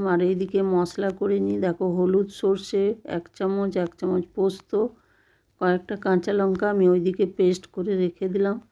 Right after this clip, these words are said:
তারপরে এইদিকে দেখো, ঢাকা খুলে আমি আরেকবার নেড়ে চেড়ে নিলাম। এবার ওই যে মশলাটা আমি পেস্ট করে রেখেছি, সেই মশলাটা আমি এটার মধ্যে দিয়ে দিলাম।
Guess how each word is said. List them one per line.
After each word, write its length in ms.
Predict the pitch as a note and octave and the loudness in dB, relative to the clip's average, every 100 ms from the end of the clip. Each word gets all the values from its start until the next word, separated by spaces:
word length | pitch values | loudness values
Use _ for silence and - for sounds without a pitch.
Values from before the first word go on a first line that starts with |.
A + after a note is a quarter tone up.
| _ _ _ _ _ | _ _ _ _ _
তারপরে 240 | G3+ F#3+ F3+ - | -6 0 0 2
এইদিকে 420 | G#3+ G3+ G#3+ A3 | 2 2 2 2
দেখো, 260 | G3+ F#3 F#3 | 2 2 2
ঢাকা 340 | F3+ F3+ G#3 | 0 -2 -2
খুলে 260 | G3+ A3 G#3+ | -4 -2 -2
আমি 180 | A3 F#3+ | 0 2
আরেকবার 420 | F#3 F3+ F#3+ G3+ G3+ | 4 4 2 2 0
নেড়ে 300 | G3 G3 G3 | 0 0 -2
চেড়ে 280 | G3 G3+ G3 | -4 -4 -2
নিলাম। 360 | G3 G3 G3+ A#3 C#4 _ _ _ _ _ _ _ _ _ _ _ _ _ _ _ _ _ | 0 0 -2 -6 -10 _ _ _ _ _ _ _ _ _ _ _ _ _ _ _ _ _
এবার 320 | A#3+ G#3+ G3 G3+ - | -2 2 4 2 2
ওই 180 | G3+ G3+ | 2 2
যে 140 | G3 G#3+ | 2 2
মশলাটা 600 | F#3 F#3 F3+ G3+ F#3+ G#3 | 4 2 0 -4 -2 -2
আমি 180 | G3+ F#3+ F3+ - _ _ | 0 0 0 -4 _ _
পেস্ট 240 | G3 F#3+ F#3+ | -2 -2 -2
করে 240 | _ G3 G3+ | _ 0 2
রেখেছি, 480 | G3 F#3+ G3 G3 A3 | 2 2 -2 -2 -8
সেই 240 | A3 G3 F#3 | -2 0 2
মশলাটা 560 | F#3 F3+ F3 G3 F#3 G#3+ | 2 0 0 -4 -2 -4
আমি 140 | A3 F#3+ | 0 0
এটার 260 | E3+ F#3+ | 0 0
মধ্যে 300 | F#3 F#3 F3 G#3 | 0 -2 -2 -4
দিয়ে 300 | F3 F3 E3+ | -2 0 0
দিলাম। 320 | E3+ F3 E3+ | 0 -2 -4